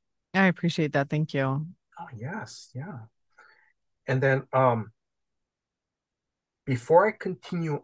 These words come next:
Speaker 2: on, do you wanna, um, um, let's see, do you wanna give shout outs to your, the rest of your creative team?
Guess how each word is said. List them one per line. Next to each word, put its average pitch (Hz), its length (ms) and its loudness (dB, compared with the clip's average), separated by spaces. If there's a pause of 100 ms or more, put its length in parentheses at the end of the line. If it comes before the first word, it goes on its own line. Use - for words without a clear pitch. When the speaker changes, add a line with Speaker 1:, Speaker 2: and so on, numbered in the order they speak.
(140)
Speaker 2:
on, 104 480 0
do 104 80 -12
you 101 120 -12
wanna, 127 580 0 (600)
um, 107 460 -2 (1700)
um, 101 420 -12
let's - 180 -16
see, 95 100 -8
do 98 140 -14
you 104 160 -10
wanna 127 360 4
give 151 320 -2
shout 151 460 4
outs - 420 -2 (200)
to 156 80 -4
your, 135 340 -2
the 135 100 6
rest 123 300 4
of 196 100 0
your 131 120 -6
creative 101 580 -6
team? 92 240 -14